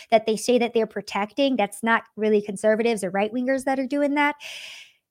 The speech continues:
Um, but in the insane levels of gaslighting that we're living through, that's our reality somehow. <sighs> I talked about how it's also politicians that are enabling this type of behavior.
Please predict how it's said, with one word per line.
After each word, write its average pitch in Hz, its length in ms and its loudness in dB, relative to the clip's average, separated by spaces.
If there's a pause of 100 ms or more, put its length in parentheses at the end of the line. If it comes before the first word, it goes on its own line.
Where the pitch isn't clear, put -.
(340)
Um, 190 760 0 (1500)
but 254 140 0
in 302 140 0
the 311 280 0
insane 311 320 -2
levels 202 280 0
of - 100 -18
gaslighting - 680 -6 (180)
that - 160 -12
we're - 80 -12
living - 340 -14
through, - 280 -12 (460)
that's 240 460 -2 (180)
our 208 160 0
reality 190 480 -4
somehow. - 460 -14 (1700)
<sighs> - 880 -6
I 226 40 2
talked 311 280 4
about 202 180 4
how 196 160 0
it's 185 140 -4
also 180 200 -4
politicians 175 840 -8
that 180 140 0
are 180 120 -2
enabling 180 400 -2
this 175 140 -8
type 175 200 -4
of 180 80 -10
behavior. 277 640 4